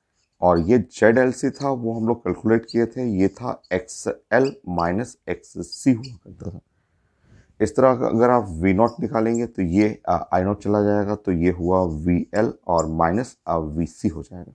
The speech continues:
ऐसे पोटेंशियल डिफरेंस। फेज डिफरेंस देखेंगे तो फेज डिफरेंस तो है यहाँ पे, uh, नाइंटी डिग्री, और अगर नाइंटी डिग्री है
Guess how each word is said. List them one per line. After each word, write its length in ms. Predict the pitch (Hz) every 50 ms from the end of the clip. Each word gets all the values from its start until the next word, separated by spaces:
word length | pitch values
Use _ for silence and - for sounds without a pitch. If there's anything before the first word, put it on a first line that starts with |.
| _ _ _ _ _ _ _ _ _ _ _ _ _ _ -
ऐसे 300 | - 113 - - _ _ _ _ _ _ _ _ _ _ _ _ _ -
पोटेंशियल 340 | 101 92 87 - - 87
डिफरेंस। 400 | 92 87 - - - - - _ _ _ _ _ _ _ _ _ _ _ _ _ _ _ _ _ _ _ _ -
फेज 200 | - 131 123 117 104
डिफरेंस 320 | 117 120 - - 127 123
देखेंगे 360 | - 117 117 - 123 120 123
तो 140 | 135 - 117
फेज 440 | 110 - - _ - 110 107 92 85
डिफरेंस 420 | 101 107 101 - - 110 104 - _ -
तो 100 | 101 90 90
है 320 | 92 95 98 95 92 90
यहाँ 220 | 85 87 87 92 82 - -
पे, 140 | 87 87 -
uh, 240 | - - 85 82 82
नाइंटी 340 | 85 82 82 82 80 - 101
डिग्री, 300 | 98 110 101 110 131 143 - _ _ _ -
और 300 | - 82 80 82 82 - -
अगर 180 | 87 82 85 82
नाइंटी 320 | 80 87 87 85 82 - 92
डिग्री 300 | 92 92 90 90 95 95
है 180 | 98 101 92